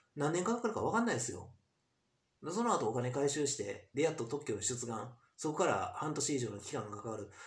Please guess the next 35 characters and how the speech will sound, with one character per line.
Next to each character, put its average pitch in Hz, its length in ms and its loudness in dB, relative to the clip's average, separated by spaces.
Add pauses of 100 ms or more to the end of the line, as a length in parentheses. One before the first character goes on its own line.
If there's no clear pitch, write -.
(140)
も 160 120 -2
う - 20 0
何 185 260 6
年 294 160 2
先 359 200 4
に 349 60 6
な 160 100 0
っ - 20 0
た 165 80 4
ら、 143 60 8
一 139 60 -2
体 180 140 8
い 175 180 0
つ - 60 0
に 202 80 6
な 170 80 4
っ - 20 -4
た 131 80 2
ら 120 60 0
河 160 120 -2
川 156 140 2
水 135 140 0
門 135 120 -2
開 143 160 2
始 139 200 2
発 127 260 2
電 123 80 0
と 117 100 -4
か 120 60 0
地 120 100 -2
下 143 60 -2
水 143 220 0
流 147 160 2 (120)
発 147 280 0
電 123 100 4